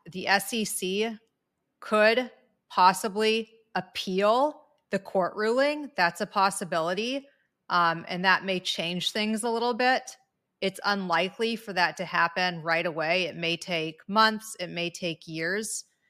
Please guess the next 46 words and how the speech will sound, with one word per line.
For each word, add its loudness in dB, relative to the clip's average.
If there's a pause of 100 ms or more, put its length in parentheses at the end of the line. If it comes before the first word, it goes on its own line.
(380)
for -4
that 6
to -8
happen. 0 (480)
Um, 2
so 0
there 8
are 8
just -2
things 0
that 2
could -2
happen. -2
Basically, -2
what -4
this -6
means -6
is -10
that 0 (800)
it's -2
a 0
win 2
for -6
the -4
crypto -2
industry -6
because -2
the -10
S -4
E -4
C -6
was -4
saying -2
digital -6
assets -4
are -4
securities. -6
And -10
then -8
we -6
have -2
this -6
court -4
ruling -6
that -10
shows 0